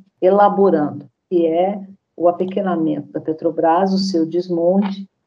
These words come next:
e uma visão, né, que foi mudada, e isso é muito crítico, é,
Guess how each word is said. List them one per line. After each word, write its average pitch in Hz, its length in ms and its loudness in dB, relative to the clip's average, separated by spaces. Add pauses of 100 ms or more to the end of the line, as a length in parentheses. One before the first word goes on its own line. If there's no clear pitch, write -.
(460)
e 254 500 2
uma 262 300 2
visão, 233 680 2
né, 202 180 0
que 190 140 -6
foi 214 220 -2
mudada, 190 800 0
e 180 200 -4
isso 202 220 -4
é - 20 -4
muito 180 320 -4
crítico, 254 560 -8 (920)
é, 160 160 -8